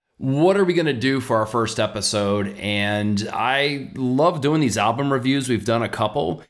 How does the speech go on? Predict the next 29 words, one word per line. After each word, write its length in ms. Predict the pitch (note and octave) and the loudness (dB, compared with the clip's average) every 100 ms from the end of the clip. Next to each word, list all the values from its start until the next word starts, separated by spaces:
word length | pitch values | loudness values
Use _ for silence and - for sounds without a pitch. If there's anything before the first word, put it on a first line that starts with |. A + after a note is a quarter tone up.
| _ _ _ _ | _ _ _ _
And 560 | - A2+ A2 A2 A2 G2+ | -4 -2 0 0 0 0
the 160 | A#2 A2 | -2 0
album 420 | D3 F3+ G#3+ F#3+ | 0 2 2 2
that 180 | C#3+ C3+ | 2 2
was 160 | C3 | 0
just 220 | B2+ A2+ - | 0 0 0
stuck 300 | - E3 F3+ | 0 0 2
in 60 | |
my 120 | E3 D3 | 0 2
head, 280 | C#3+ A2+ | 2 0
and 180 | G#2+ A2+ | 0 0
I 100 | A2+ | 0
don't 260 | C3 D#3 D3+ | 0 0 2
know 160 | C3+ | 0
why, 340 | A#2 G#2+ G2+ F#2 | 2 2 2 0
it's 120 | - | -2
just 140 | G2+ | -2
sometimes 920 | - D#3 D3+ C#3 C3+ B2+ A#2 - - - | 0 0 0 0 2 0 -2 -4 -6 -6
when 260 | A#2+ A2+ A2+ | -2 0 2
I 120 | G#2+ | 0
kinda 260 | C3+ A#2+ | 0 -2
have 480 | G#2+ A#2 A#2 A2 G2+ | 0 0 0 -2 -4
just 520 | - A2 - - - _ _ | -2 -2 -2 -4 -6 _ _
time 340 | - C#3+ C#3+ C3 | -2 2 2 0
just 160 | B2 - | -2 -4
to 80 | |
kinda 420 | G#2+ A#2+ G#2+ G2+ F2+ | -4 -2 -2 -2 -4
let 300 | F#2 A#2 B2 | -2 -2 -2
my 160 | A#2 | -2